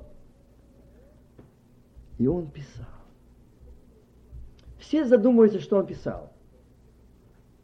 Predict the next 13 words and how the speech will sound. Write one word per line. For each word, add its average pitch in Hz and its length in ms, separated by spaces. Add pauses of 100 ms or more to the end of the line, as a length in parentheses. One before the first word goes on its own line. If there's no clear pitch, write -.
(140)
О 143 80
чём 170 300
он - 80
писал? 76 440 (720)
Правда 143 280
интересно? 117 580 (1700)
А 113 160
он 127 160
написал. 107 640 (760)
А 110 80
он 113 160
писал 104 340
спокойно. 127 1000